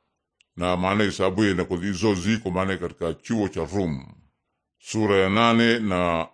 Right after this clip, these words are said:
aya ya ishirini na nane. Inakuhada, siba chinaiwa maana katika kila chintu inafanyiko. Mujitu ufanya kazi na awaje wantu wanampendo.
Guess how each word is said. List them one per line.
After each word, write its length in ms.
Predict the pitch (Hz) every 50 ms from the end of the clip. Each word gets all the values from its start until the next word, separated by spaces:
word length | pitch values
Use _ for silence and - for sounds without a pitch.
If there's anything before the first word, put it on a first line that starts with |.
| _
aya 420 | - 87 92 101 107 110 110 113 110
ya 140 | 95 92
ishirini 300 | 90 87 - 95 76 78
na 60 | 85 85
nane. 580 | 85 85 85 87 87 78 69 62 62 58 50 50 50 _ _ _ _ _ _ _ _ _ _ _ _ _ _ _ _ _ _ _ _ _ _ _
Inakuhada, 760 | - 95 98 104 - - 104 110 123 120 92 76 76 - 55 - _ _ _ _ _ _ _ _ _ _ _ _ _ _ _ _ _ _
siba 300 | - - 160 156 151 135
chinaiwa 420 | 135 127 117 120 117 123 127 131
maana 560 | 113 113 110 110 113 113 107 92 87 80 76 76 - _
katika 380 | - 95 78 - 95 92 90 87
kila 420 | - - _ - 135 127 117 113
chintu 300 | 110 - 127 123 107 95 98
inafanyiko. 920 | 92 90 85 - 95 90 87 90 92 87 - 98 92 90 67 64 50 - _ _ _ _ _ _ _ _ _ _ _ _ _ _ _ _ _ _ _ _ _ _ _ -
Mujitu 380 | 85 87 - 110 120 - 120
ufanya 300 | 107 87 98 98 95 95
kazi 680 | - - 107 113 120 120 110 104 123 131 131 127 123 - - _ _ _ _ _ _ _ -
na 260 | 85 92 101 104 107
awaje 400 | 113 110 104 113 127 117 101 117
wantu 320 | 107 110 120 127 117 107
wanampendo. 840 | 101 87 85 87 87 82 - 87 87 87 87 85 95 95 73 62